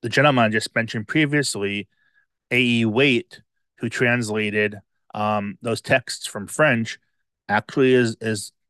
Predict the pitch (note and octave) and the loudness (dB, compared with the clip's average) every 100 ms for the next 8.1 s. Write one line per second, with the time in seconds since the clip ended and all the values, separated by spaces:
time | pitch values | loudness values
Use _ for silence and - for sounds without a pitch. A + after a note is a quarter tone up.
0 | _ A#2+ A#2+ A#2+ A2+ A#2+ A#2+ A2+ A2+ A2+ | _ -2 0 0 2 2 4 4 4 2
1 | F#2+ - D3 D3 C3 - A#2 A#2+ C#3+ D3 | -4 -6 -2 0 -2 -6 -10 -2 0 0
2 | A#2 A#2+ A2+ G#2+ A2 G#2+ _ _ _ _ | -2 -2 -4 -2 -4 -4 _ _ _ _
3 | _ C#3 C3+ C#3+ C3 A#2+ A2+ G#2 A2 A#2 | _ 0 4 4 4 2 2 2 0 0
4 | - A2 A2 A2 G#2+ G2+ G2 - A#2 A#2 | -4 -2 -2 -4 -6 -6 -6 -10 -4 0
5 | A#2 A#2 D3 A2 F#2+ G2+ A2 G2+ G#2+ B2+ | 2 2 2 0 -4 -10 -10 -8 -2 2
6 | C#3+ D#3+ G#2+ F#2 F2+ F#2 F#2+ F2 - G#2 | 2 2 -2 -4 -8 -8 -8 -6 -8 -8
7 | F#2+ C3+ D3 C3 G2+ F2+ F2 D3 C3 F2 | -2 0 4 4 2 -4 0 0 0 -2
8 | E2 | -10